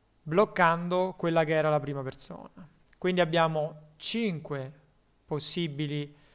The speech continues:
eh, blocchi della prima persona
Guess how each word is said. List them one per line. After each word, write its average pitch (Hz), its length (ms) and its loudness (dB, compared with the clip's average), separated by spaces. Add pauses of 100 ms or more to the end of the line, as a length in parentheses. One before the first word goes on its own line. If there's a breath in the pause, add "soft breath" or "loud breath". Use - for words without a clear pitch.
(280 soft breath)
eh, 147 460 2
blocchi 143 640 0
della 139 220 -6
prima 135 260 -8
persona 147 760 -6